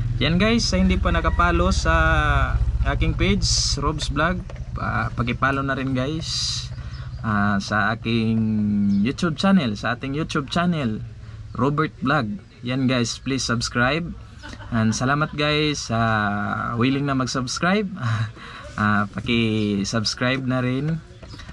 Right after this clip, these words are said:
Salamat din guys. Ah, nagpapasalamat po ako sa lahat ng sumusuporta sa akin, sa lahat ng nag-likes, sa lahat ng nag-share guys. Thank you guys sa inyong lahat.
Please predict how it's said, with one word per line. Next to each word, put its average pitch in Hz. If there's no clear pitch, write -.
Salamat 127
din 135
guys. 151
Ah, 110
nagpapasalamat 113
po 117
ako 117
sa 117
lahat 107
ng 101
sumusuporta 101
sa 98
akin, 131
sa 98
lahat 101
ng 101
nag-likes, 101
sa -
lahat 98
ng 104
nag-share 135
guys. 135
Thank 131
you 139
guys 139
sa 113
inyong 131
lahat. 127